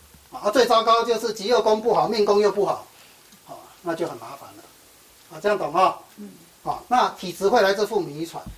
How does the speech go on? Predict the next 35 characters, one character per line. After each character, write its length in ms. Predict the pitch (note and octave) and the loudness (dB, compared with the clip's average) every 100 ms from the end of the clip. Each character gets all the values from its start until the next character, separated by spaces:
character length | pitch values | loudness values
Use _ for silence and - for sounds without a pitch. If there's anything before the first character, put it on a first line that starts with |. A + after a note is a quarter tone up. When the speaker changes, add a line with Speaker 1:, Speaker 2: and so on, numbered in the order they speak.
| - _ _ | -20 _ _
Speaker 1:
啊， 80 | - - - _ _ _ _ _ _ _ _ _ | -20 -20 -20 _ _ _ _ _ _ _ _ _
那 140 | D4 | 0
所 180 | - C#4+ | 4 6
有 100 | D#4 | 6
的 80 | G#3 | 6
宫 240 | A#3 A#3 | 2 2
都 120 | A3+ A3 | 0 -2
是 140 | A#3 | -4
这 140 | G3+ F#3 | -2 0
样。 160 | E3+ - - | 0 -2 -16
啊， 140 | C#3+ - - - - - - | -18 -18 -20 -20 -20 -8 0
那 120 | E4 | 0
这 140 | E4+ | 0
上 400 | - - E4+ C#4 | -2 2 2 2
面 160 | D4+ B3+ | -2 -4
呢 100 | A3 | -4
写 120 | F#3+ | -4
着 120 | D#3+ G3 | -8 -8
子 260 | F#3+ B3+ | -8 -6
丑 180 | A#3+ E3+ | -2 -2
寅 160 | F3+ B3 | -2 0
卯 160 | F#3 | 0
辰 200 | E3+ F3+ | 0 -4
巳 140 | G3+ A#3+ | -4 -6
午 160 | E3 | -4
未 120 | G#3 G#3 | -2 -2
申 200 | G#3 G#3+ | 0 -2
酉 120 | F3+ | -2
戌 220 | - G#3+ | -4 -2
亥 180 | A3+ F#3 | 0 2
这 160 | B3+ | 0
十 200 | - - | -2 0
二 180 | G3 B3+ | 4 4
个 140 | F3+ E3 | 2 -2
宫， 360 | F#3+ F#3 G#3 | 2 2 2